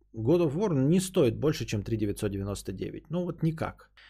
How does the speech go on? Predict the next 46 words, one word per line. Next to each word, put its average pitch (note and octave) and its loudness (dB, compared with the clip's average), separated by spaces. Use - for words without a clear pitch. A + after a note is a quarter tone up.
И C#3+ 4
вы G3+ 4
себе D#3+ 6
вот B2+ 2
прям A#2+ -2
в A2 -4
бумажке B2+ -4
записываете, A2+ -8
God F#3 -4
of D#3 -4
War, B2 0
следующая A2+ -6
часть, - -10
три G3 0
девятьсот C3+ -2
девяносто A2+ -4
девять. G2 -10
И C3 -2
ждёте C#3 2
этой B2+ -4
цены. G#2+ -6
То B2 -2
есть A#2+ -2
она D3+ 0
же C3 0
рано C#3+ 0
или C3+ 0
поздно A#2+ -2
будет G#3 -4
со A2+ -4
скидками. G#2 -8
И A#2 -2
вот - -6
когда D3 0
она C3 0
достигает G#3 -6
три C3+ -2
девятьсот A2+ -4
девяносто G#2+ -6
девять, G2 -4
вы D#3 2
покупаете A2 -2
её G#2+ -8
по - -14
этой - -12
цене. - -14